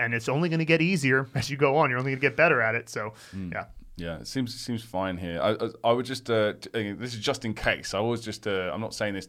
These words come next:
Speaker 2: to criticize Robert's scene in any way. It's just in case people listening get the wrong idea about, uh, how. So you've got to make sure that props, for example, in this case, I'm a bit concerned about the pitcher of water prop.
Speaker 1: Mm.
Speaker 2: The props have to be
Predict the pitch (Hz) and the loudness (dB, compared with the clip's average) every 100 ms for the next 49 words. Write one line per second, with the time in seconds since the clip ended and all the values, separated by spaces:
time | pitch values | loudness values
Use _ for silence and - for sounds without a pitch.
0 | - 92 87 - 104 - 98 92 90 95 | -6 -4 -4 -4 -6 -2 -2 -2 -2 -2
1 | 90 90 - - - 95 87 90 110 95 | -2 -6 -8 -8 -4 -2 -2 -2 -2 0
2 | 87 87 - - - 98 95 - - 92 | 0 0 -2 -8 -10 -10 -8 -10 -10 -6
3 | 101 - 92 - 85 90 87 85 87 90 | -6 -6 -6 -6 -6 -4 -4 -4 -2 0
4 | 113 - 85 87 - - - 87 85 - | -2 -4 -2 -2 -2 -8 -6 -4 -4 -8
5 | - 95 92 104 98 - - - - _ | -14 -8 -6 -4 -4 -8 -20 -20 -20 _
6 | _ 98 110 156 165 156 156 127 - - | _ -4 2 4 2 0 0 0 -2 -6
7 | - 127 151 - - - - - - 104 | 2 6 6 6 -12 -12 -12 -14 -6 -4
8 | 92 98 95 95 95 - 98 92 90 95 | 0 0 0 -2 -2 -2 -2 -2 -4 -6
9 | - 92 101 98 92 82 82 - 95 - | -8 -6 -4 -2 -2 -4 -12 -10 -8 -4
10 | 95 87 87 95 104 104 - 117 - _ | -4 -4 -4 -6 -6 -8 -4 -4 -4 _
11 | _ - - 143 117 101 - 104 - 139 | _ -20 -8 -6 -6 -10 -10 -10 2 2
12 | - 113 - 90 104 95 | 2 -6 -10 -6 -4 -4